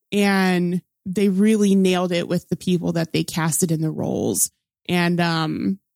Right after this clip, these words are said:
<laughs> and I know we'll go into it more later. Um, it's interesting. I saw somebody who was kind of doing a review of this movie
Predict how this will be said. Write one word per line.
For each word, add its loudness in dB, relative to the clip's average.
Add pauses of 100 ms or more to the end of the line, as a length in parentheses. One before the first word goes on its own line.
(160)
<laughs> -2
and 0
I 2
know 4
we'll 2
go 2
into 2
it -6
more -2
later. 0 (580)
Um, 0
it's 0
interesting. 2
I 2
saw 0
somebody 2
who 0
was 0
kind 2
of 0
doing 2
a 2
review 2
of -2
this 0
movie 2